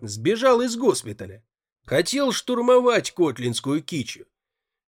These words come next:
Меня поймали, правда, чёрт.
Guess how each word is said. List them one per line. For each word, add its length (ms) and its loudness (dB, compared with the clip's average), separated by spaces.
Меня 260 -4
поймали, 680 2
правда, 640 2
чёрт. 680 -4